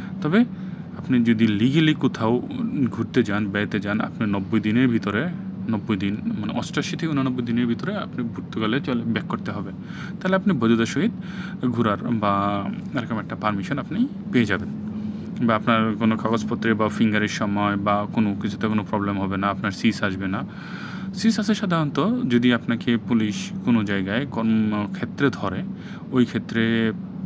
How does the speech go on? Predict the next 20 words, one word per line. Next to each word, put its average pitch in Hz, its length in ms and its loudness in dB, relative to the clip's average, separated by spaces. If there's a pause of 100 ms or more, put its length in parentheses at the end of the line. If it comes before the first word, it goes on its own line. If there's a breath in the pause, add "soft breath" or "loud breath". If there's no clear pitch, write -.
(140)
যদি 107 240 2
আপনার 101 340 -2
ফিঙ্গার 120 380 4 (100)
তারা 107 180 2
নেয়, 98 320 -4 (580 loud breath)
বায়োমেট্রিক 113 640 0
তারা 110 200 -4
গ্রহণ 101 320 -4
করে, 120 340 -4
সেই 117 200 0
ক্ষেত্রে 151 340 -2 (600 loud breath)
আপনার 104 240 -2
সিস 98 300 -2
আসতে 113 300 -4
পারে। 95 200 -8 (800 loud breath)
ক্রাইম 202 260 4
করলে 202 260 4
তো 208 400 2
এটা 151 140 4
পুরা, 156 540 2